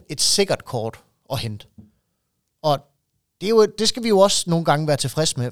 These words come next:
For, altså, så må målene flytte sig. Så må målene gå ind på den anden fløj, eller på bakken, eller på playmakeren. Øh, fordi det er jo ikke altid, at den skal komme fra venstre fløj af. Og man kan sige, altså, piller du Bjarkes,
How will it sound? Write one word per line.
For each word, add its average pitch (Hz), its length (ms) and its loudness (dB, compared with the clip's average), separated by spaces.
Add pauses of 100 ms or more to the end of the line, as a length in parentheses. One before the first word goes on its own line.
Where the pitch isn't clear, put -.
For, 127 140 -10
altså, - 280 -4
så 202 140 0
må 226 120 4
målene 202 320 6
flytte - 300 -2
sig. - 140 -6 (200)
Så - 140 -6
må 190 120 0
målene 196 320 4
gå 175 200 2
ind 151 160 -2
på 160 80 -8
den 147 80 -4
anden 147 160 -4
fløj, 107 320 -6
eller 180 220 2
på 165 160 -6
bakken, 120 440 -6
eller 175 220 0
på 175 140 -6
playmakeren. 110 680 -8 (680)
Øh, 151 140 0
fordi 156 260 -4
det 156 120 -4
er 180 40 2
jo 190 60 4
ikke 202 200 0
altid, 175 380 -2
at 131 120 -8
den 135 120 -6
skal 147 220 -2
komme 123 220 -6
fra 117 100 -10
venstre 107 280 -10
fløj 104 200 -12
af. - 180 -16 (400)
Og 143 100 -12
man 151 120 -4
kan 151 80 -2
sige, 190 320 -2
altså, 139 200 -2
piller 151 280 -2
du 135 120 -6
Bjarkes, 165 720 0